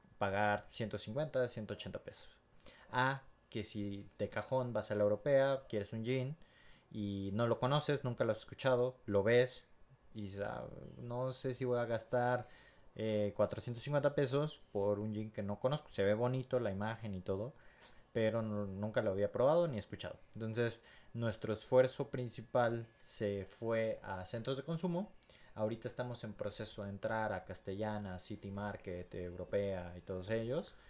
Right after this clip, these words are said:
Y des-, bueno, al mismo tiempo ya exportamos, pero, pues, nuestra exportación principal va a ser a Estados Unidos. Entonces, para eso también necesitamos un músculo de producción y financiero importante,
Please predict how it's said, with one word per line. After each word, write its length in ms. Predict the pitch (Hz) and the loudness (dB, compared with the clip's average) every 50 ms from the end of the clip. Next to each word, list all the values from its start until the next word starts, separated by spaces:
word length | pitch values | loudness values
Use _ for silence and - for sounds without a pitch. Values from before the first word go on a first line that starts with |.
| - - - - - - - - - | -20 -20 -20 -20 -18 -18 -18 -12 -8
Y 260 | 131 120 117 117 117 - - | -4 -4 -4 -4 -4 -8 -4
des-, 260 | 104 110 107 107 - - - - - _ - - - | -2 -2 -2 -2 -4 -10 -18 -20 -20 _ -20 -4 -2
bueno, 180 | 139 131 113 104 | -2 0 0 -2
al 80 | 101 | -4
mismo 240 | 104 113 113 123 127 - | -4 -4 -4 -4 -4 -2
tiempo 340 | - 123 123 110 - 123 | -2 -2 -2 -2 -4 -4
ya 380 | 113 104 110 104 104 101 101 98 | 0 2 2 2 2 2 0 -2
exportamos, 840 | 98 - - - - - - - 156 139 131 143 190 - - - - - - _ - - - _ _ _ | -4 -6 -4 -4 -4 0 2 2 2 2 2 -2 -4 -6 -10 -16 -20 -20 -20 _ -20 -20 -20 _ _ _
pero, 320 | - 113 110 110 113 117 113 | 0 2 4 4 4 2 0
pues, 140 | 120 110 98 | -4 -6 -6
nuestra 260 | 98 92 - - 101 | -6 -6 -6 -6 -8
exportación 520 | - - - - - - - - 120 117 113 | -8 -10 -10 -12 -10 -10 -8 -6 -6 -6 -4
principal 500 | - 123 110 104 104 - - 107 110 110 | -4 -4 -4 -4 -6 -4 -4 -2 0 0
va 60 | 107 | 0
a 40 | 101 | 0
ser 160 | - - 98 | -2 -2 -4
a 40 | - | -4
Estados 340 | - - - - 87 - - | -4 -4 -6 -6 -6 -6 -6
Unidos. 400 | 101 107 107 92 - - - - - - - - - - - | -6 -6 -6 -6 -8 -12 -18 -20 -20 -20 -20 -20 -20 -20 -14
Entonces, 560 | - 104 101 95 92 104 101 98 92 - - - - - | -10 -8 -8 -6 -2 -2 -2 -2 -4 -6 -14 -18 -10 -6
para 240 | 95 92 92 95 | -2 0 2 2
eso 200 | 104 101 - - | 2 0 -2 -4
también 300 | - 101 90 90 92 95 | -4 -4 -4 -2 -4 -4
necesitamos 540 | 98 95 90 - 95 92 92 92 92 - - | -4 -6 -6 -6 -6 -6 -4 -6 -6 -6 -6
un 220 | 104 98 92 95 95 | -6 -6 -6 -6 -6
músculo 880 | 95 98 110 120 127 120 - - - 127 113 113 113 110 110 123 - - - - - _ - - | -4 -2 -2 0 -2 -2 -4 -4 -4 0 2 2 4 2 2 0 -2 -8 -18 -20 -20 _ -8 -6
de 100 | 104 101 | -6 -6
producción 840 | - - 92 87 87 87 - - - 117 110 107 110 107 107 104 | -6 -6 -8 -8 -8 -10 -6 -2 2 2 2 2 2 0 -2 -2
y 100 | 95 92 | -4 -6
financiero 760 | 90 - 90 90 87 90 92 - - 104 101 101 98 104 110 | -8 -10 -10 -8 -8 -6 -6 -2 0 2 2 4 2 2 0
importante, 600 | 117 104 87 - 92 95 - 156 143 110 - - | -2 -4 -4 -4 -2 0 2 0 0 0 -4 -10